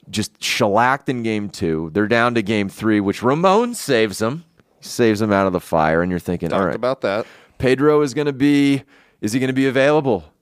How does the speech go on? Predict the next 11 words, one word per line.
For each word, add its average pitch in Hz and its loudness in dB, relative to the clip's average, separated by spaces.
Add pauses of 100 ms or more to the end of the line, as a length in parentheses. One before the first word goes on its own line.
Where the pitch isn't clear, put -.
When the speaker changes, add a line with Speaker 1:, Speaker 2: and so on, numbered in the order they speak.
(120)
Speaker 1:
if 95 -8
they 98 0
extend 117 -4
this 123 -6
the 123 -2
distance?" 113 -4
They 90 -2
go 110 4
into 120 0
game 120 0
five. 98 0